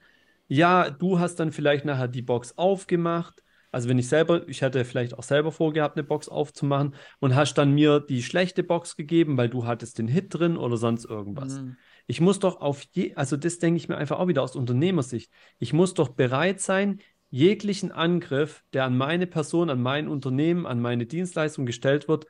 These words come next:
Speaker 1: standhalten zu können.
Speaker 2: Ja.
Speaker 1: Und dann sichere ich mich doch ab, indem ich genau solche Dinge einfach vonstatten, äh, also abhandle.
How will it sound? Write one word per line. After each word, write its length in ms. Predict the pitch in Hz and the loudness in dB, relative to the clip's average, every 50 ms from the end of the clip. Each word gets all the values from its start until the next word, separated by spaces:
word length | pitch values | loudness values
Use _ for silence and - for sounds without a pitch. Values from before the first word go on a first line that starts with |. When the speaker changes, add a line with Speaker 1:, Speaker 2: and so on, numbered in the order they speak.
| _ _ | _ _
Speaker 1:
standhalten 680 | _ - - 202 208 196 147 131 120 123 123 123 120 110 | _ -2 0 0 2 2 2 0 0 0 -2 -4 -10 -10
zu 160 | - - 117 | -8 -10 -10
können. 360 | - - 104 - - - - _ _ _ _ - | -8 -8 -10 -10 -10 -14 -18 _ _ _ _ -10
Speaker 2:
Ja. 300 | 156 151 147 147 143 - _ | -6 -4 -2 -4 -4 -4 _
Speaker 1:
Und 160 | 139 127 123 | 0 4 4
dann 120 | 135 135 135 | 6 4 4
sichere 340 | 139 - 160 156 180 175 | 4 2 2 4 4 4
ich 100 | 170 143 | 4 2
mich 180 | 147 156 139 - | 2 0 0 0
doch 160 | - 131 117 | -2 -4 -4
ab, 240 | - - 196 220 - | -4 -6 -6 -2 0
indem 320 | 180 147 131 143 143 139 | 0 2 2 2 4 4
ich 140 | 139 127 131 | 2 0 0
genau 260 | - 131 131 135 139 | -4 -2 2 2 2
solche 400 | 139 135 - 151 165 160 - - | 0 0 -2 -2 -2 -2 -4 -8
Dinge 320 | 139 131 143 139 135 135 - | -6 -4 -2 -2 -2 -4 -4
einfach 340 | - 123 120 117 - 117 110 | -4 -4 -4 -4 -4 -6 -8
vonstatten, 680 | - - 113 110 - - 165 175 175 - 127 117 117 | -4 -6 -6 -6 -2 -4 -4 -4 -2 -4 -6 -6 -6
äh, 160 | - - 131 120 - | -10 -12 -12 -12 -10
also 400 | - 120 110 117 113 117 120 - _ _ _ _ _ _ _ _ _ _ _ _ | -10 -6 -2 -2 -2 -2 -4 -10 _ _ _ _ _ _ _ _ _ _ _ _
abhandle. 600 | 180 190 - - 117 110 107 101 101 98 - 123 | -2 -2 0 -2 -4 -4 -4 -6 -6 -10 -12 -12